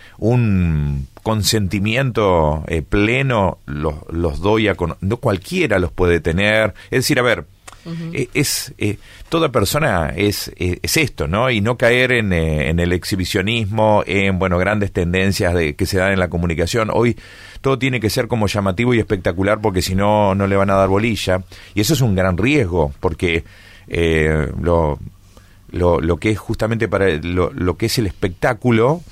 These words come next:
Speaker 1: es simplemente no, no le interesa a la humanidad, le interesa, eh, mover sensaciones para vender y, y nada más. Eh, el espectáculo es eso, ¿no? Para eso se hace, ¿no?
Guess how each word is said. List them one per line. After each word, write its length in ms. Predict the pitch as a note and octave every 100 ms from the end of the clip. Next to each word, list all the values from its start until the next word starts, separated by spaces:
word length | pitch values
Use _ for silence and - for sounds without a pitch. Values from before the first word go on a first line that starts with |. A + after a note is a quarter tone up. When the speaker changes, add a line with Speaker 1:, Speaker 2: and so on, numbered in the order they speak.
| - - -
Speaker 1:
es 140 | - F2
simplemente 580 | A#2 G#2 G#2 A#2 A2+ G2+
no, 360 | G2 F#2+ F2+
no 140 | G2 G2+
le 80 |
interesa 420 | G2+ G2+ G2+ A2 A2
a 20 |
la 80 | G2
humanidad, 540 | F2+ F2+ F#2 G#2 A2+
le 80 | F#2+
interesa, 880 | F2+ F2+ G2+ - G2 F2+ D#2+ C#2+ C#2+ - -
eh, 260 | E2 C#2 A#1+ C#2+ - G1+ - - -
mover 680 | E2 F2 F2+ F2+ G#2+ G#2+ G#2 - - - - - -
sensaciones 1160 | - G#2+ G#2 D#2+ F2 - A#2+ A#2+ A#2+ A#2+ - -
para 220 | F2+ F2+
vender 560 | E2 F#2 A2 G#2 A2 C3 -
y, 300 | D#2 D#2+ -
y 40 | E2+
nada 260 | E2+ F2
más. 440 | G2 G2 G#2 - - - - - - - -
Eh, 380 | - E2+ E2 D#2
el 80 | D#2+
espectáculo 480 | - - F2+ F2 D#2+
es 100 | A#2+
eso, 360 | A2 - E2+
¿no? 160 | F#2+ F#2+
Para 180 | D#2+ F2
eso 160 | -
se 160 | D#2 A2
hace, 280 | A#2 - D#2
¿no? 220 | G#2+